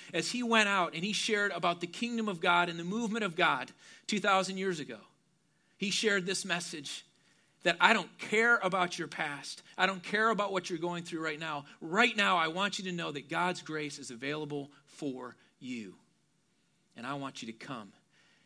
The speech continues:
and follow me. I mean, that's the Rock Hills community, that we are here to meet people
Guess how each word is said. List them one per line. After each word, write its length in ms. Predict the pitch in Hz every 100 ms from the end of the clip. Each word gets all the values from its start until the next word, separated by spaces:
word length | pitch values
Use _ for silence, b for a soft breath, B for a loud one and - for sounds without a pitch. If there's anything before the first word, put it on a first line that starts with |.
| b -
and 120 | 117
follow 500 | - 123 110 101 98 _ b b b b _
me. 340 | 113 92 - _ _ _ _ _ b b b b b _ _ _ _ _ _ 139
I 20 |
mean, 100 | 170
that's 220 | 214 -
the 100 | 196
Rock 260 | 185 185 -
Hills 280 | 185 160
community, 640 | - 185 190 196 147 117 110 B B
that 200 | - 156
we 300 | 151 196 226
are 180 | 185 180
here 560 | - - 220 190 160 139
to 140 | - 151
meet 340 | 151 214 214
people 460 | - 165 143 113